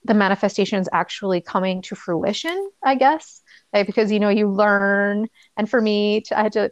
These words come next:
practice, okay, well, how do you manifest that? How do you learn that? Like, how do you speak that? Change your language, you know, and that was all huge for me to learn how to do all that stuff. Um,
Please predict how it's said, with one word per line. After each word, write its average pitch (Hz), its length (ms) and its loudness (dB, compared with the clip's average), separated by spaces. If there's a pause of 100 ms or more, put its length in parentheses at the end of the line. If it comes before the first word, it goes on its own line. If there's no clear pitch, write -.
(120)
practice, 202 600 0
okay, 214 180 -2
well, 202 160 2
how 226 120 2
do 240 80 0
you 226 120 0
manifest 202 560 -4
that? 180 300 2
How 233 140 2
do 233 60 -4
you 220 160 -4
learn 196 420 -2
that? 190 260 -2
Like, 190 220 -2
how 202 120 -2
do 208 80 -8
you 196 240 -10
speak - 600 -8
that? 208 260 -6
Change 233 340 -2
your 214 140 2
language, 196 800 0
you 214 40 -4
know, 202 160 0
and 202 100 -2
that 196 120 2
was 202 120 -2
all 180 460 0 (520)
huge 247 340 2
for 208 160 -6
me 190 380 -8 (140)
to 190 160 -4
learn 185 280 -4
how 185 220 -2
to 190 140 -4 (120)
do 202 180 0
all 185 180 2
that - 200 -2
stuff. 196 340 -2 (200)
Um, 214 480 -6